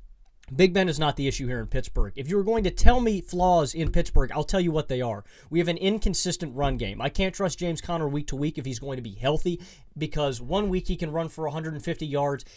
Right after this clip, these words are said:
and he can break off a couple of big ones and put us in a great position to win, and then the next week he can get nothing on the ground and get stuffed at the line of scrimmage every play. So we have a very inconsistent run game. We have very bad offensive play calling at some points. I hated when Todd Haley was there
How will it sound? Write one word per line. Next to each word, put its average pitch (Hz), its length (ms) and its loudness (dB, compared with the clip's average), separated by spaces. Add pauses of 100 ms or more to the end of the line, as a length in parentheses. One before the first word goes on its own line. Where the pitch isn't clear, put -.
and 160 100 -2
he 156 60 -2
can 160 120 -4
break 151 240 2
off 156 140 -4
a 156 80 -4
couple 147 300 -4
of 127 80 -4
big 143 160 -4
ones 135 180 -8
and 123 100 -10
put 156 160 6
us 147 160 -2
in 147 80 -8
a 131 80 -2
great 143 280 4
position 135 320 -8
to 123 80 -6
win, 131 260 -6 (220)
and 160 120 -6
then 165 100 -2
the 165 80 -4
next 165 240 -2
week 151 180 -4
he 147 80 4
can 147 160 -4
get 139 160 -2
nothing 151 340 -4
on 135 120 -6
the 127 60 -8
ground 123 440 -8
and 131 100 -10
get 127 100 -4
stuffed - 300 -4
at 135 80 -12
the 131 80 -10
line 127 220 -6
of 117 80 -12
scrimmage 127 340 -8
every 123 260 -8
play. 120 300 -6 (220)
So - 100 -4
we 185 80 4
have 170 80 0
a 165 60 -4
very 175 260 0
inconsistent 151 560 -8
run 131 160 -6
game. 98 240 -10 (240)
We 226 120 -2
have 196 100 2
very 208 320 0
bad 175 340 0
offensive 175 540 -2
play 208 260 -2
calling 147 400 -4
at 113 80 -10
some 117 220 -10
points. 110 360 -6
I 156 60 -6
hated 202 320 6
when 180 140 0
Todd 170 260 0
Haley 151 280 -2
was 131 180 -8
there 147 240 -4